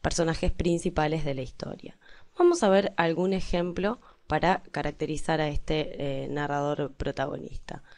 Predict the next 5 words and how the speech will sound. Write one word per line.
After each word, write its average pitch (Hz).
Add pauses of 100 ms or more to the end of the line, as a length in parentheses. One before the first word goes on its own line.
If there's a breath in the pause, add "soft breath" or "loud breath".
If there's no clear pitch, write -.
(220 soft breath)
Por 247
ejemplo, 135 (260 soft breath)
si 208
decimos, 208 (120)
"Era 202